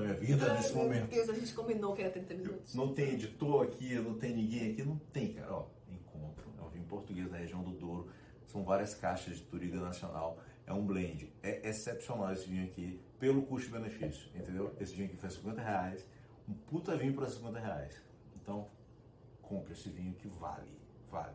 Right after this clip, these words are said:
Speaker 1: Tem uns vinhozinhos aí de, de, de trinta. Eu não tenho, ela não tem, a gente não tem paladar pra pegar aquele vinho ali de oitocentos reais e dizer, "Ah, é um, ah, aquele vinho." Não tem. Esse aqui é um bom vinho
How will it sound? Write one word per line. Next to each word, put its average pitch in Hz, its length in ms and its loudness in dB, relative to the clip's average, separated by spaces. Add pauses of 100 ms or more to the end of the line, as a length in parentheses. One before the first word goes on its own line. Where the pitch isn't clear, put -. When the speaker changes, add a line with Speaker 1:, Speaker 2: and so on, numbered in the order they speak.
(100)
Speaker 1:
Tem 104 80 -2
uns 104 140 4
vinhozinhos 104 380 4
aí 95 100 0
de, 104 220 0
de, 90 180 -6
de 90 240 -10 (120)
trinta. 127 220 -2 (200)
Eu 107 140 6
não 139 220 4
tenho, 117 380 0
ela 107 200 2
não 107 160 2
tem, 110 260 0
a - 40 4
gente 101 200 -2
não 104 60 0
tem 120 140 -2
paladar 107 360 2
pra 98 100 -6
pegar 95 180 2
aquele 104 220 0
vinho 92 220 0
ali 92 120 0
de 85 60 -2
oitocentos 107 400 -2
reais 107 340 2 (400)
e 139 80 -2
dizer, 117 360 2
"Ah, 113 180 6
é 131 180 8
um, 120 340 0
ah, - 520 -6 (100)
aquele 101 280 -6
vinho." 82 600 -8 (320)
Não 92 160 -2
tem. - 360 -4 (500)
Esse 101 300 -2
aqui 104 220 -2
é 101 40 0
um 101 80 0
bom 98 220 0
vinho 76 360 -6